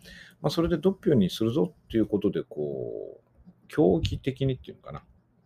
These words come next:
すればいいっていうふうにやると、歌う上ではですね、そこにアクセントが生じてしまったり、歌唱上の問題が結構起きやすいんですね。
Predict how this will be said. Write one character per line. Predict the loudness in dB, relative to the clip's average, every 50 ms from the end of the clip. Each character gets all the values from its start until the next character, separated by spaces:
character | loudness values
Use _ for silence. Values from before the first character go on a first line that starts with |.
| _ _ _ _ -20 -20 _ _ _ _
す | -6 2 4
れ | 4 4
ば | 4 2 0
い | -4 -6
い | -8
っ | -10
て | _ -16
い | -14
う |
ふ | -12
う | -10
に | -10
や | -12 -12
る | -14 -14
と、 | -12 -10 -10
歌 | -10 -6 -4 -4 -2
う | 0 0
上 | 0 0 0
で | 0 -2
は | -2 -2
で | -6 -10 -14
す | -14 -14 -12
ね、 | -12 -14 -14 -18 -20 -20 -20 -20 -20 -12
そ | -6 -4
こ | -2 -2
に | 0 0
ア | -2 -4
ク | -2
セ | -2 -2
ン | 0
ト | 0 -2
が | -4
生 | -6 -6 -8 -8
じ | -8
て | -12 -14
し | -12 -10 -10
ま | -10
っ | -10 -12
た | -14 -14
り、 | -14
歌 | -14 -16 -16
唱 | -6 -2 -2 0 0
上 | 0 0 -2 -2
の | 0
問 | 0 0 0 0
題 | -2 -2 -4
が | -4 -8
結 | -12 -14 -12
構 | -10 -10 -12 -12 -6
起 | -2
き | -2
や | -2 -2
す | -2 -4 -2 -2
い | -2 -2
ん | -4 -8
で | -16 -16
す | -8 -4 -2
ね。 | -2 -4